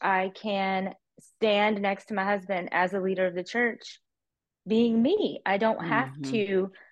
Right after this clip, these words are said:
Speaker 1: try to be like other people. That was really hard for me, and I still have to work on it.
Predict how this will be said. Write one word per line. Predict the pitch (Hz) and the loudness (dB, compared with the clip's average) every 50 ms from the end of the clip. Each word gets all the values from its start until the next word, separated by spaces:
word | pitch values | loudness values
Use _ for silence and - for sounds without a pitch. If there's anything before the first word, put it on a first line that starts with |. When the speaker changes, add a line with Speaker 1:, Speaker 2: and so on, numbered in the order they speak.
| _ _ _ _ _ _ _ _ - | _ _ _ _ _ _ _ _ -6
Speaker 1:
try | - - 226 196 185 185 | -2 0 0 2 2 0
to | 190 208 196 | 0 -2 -4
be | 175 - 180 170 170 | -4 -4 -2 -2 0
like | 165 156 160 165 - | 0 0 -2 -2 -4
other | - 156 156 156 156 | -6 -6 -6 -6 -8
people. | - - 156 156 - - - - - - - - - _ | -8 -8 -8 -6 -4 -4 -4 -4 -6 -8 -18 -20 -6 _
That | - 240 269 | 4 4 4
was | 277 269 - | 4 2 2
really | 247 269 277 302 311 | 4 6 8 8 8
hard | 277 240 214 214 214 | 6 4 2 2 0
for | - 254 | -2 -2
me, | 254 262 277 285 294 285 _ - - - - - | 0 0 0 -2 -2 -6 _ -18 -20 -18 -6 -2
and | - 233 247 | 0 2 2
I | 247 240 | 2 0
still | 240 - - 254 254 262 277 269 277 - - _ _ - | -2 -4 0 2 4 6 6 4 2 0 -4 _ _ -10
have | - - 196 214 220 - _ - - - | -6 -2 -2 -2 -4 -6 _ -20 -14 -8
to | 247 233 226 226 226 220 240 262 - - - _ _ _ _ - | -4 -2 -2 0 0 -2 -4 -4 -8 -10 -14 _ _ _ _ -2
work | 202 214 202 214 240 - | 2 4 4 4 4 2
on | 254 214 214 226 | 2 2 2 0
it. | 247 269 262 - - | 0 -2 -4 -6 -10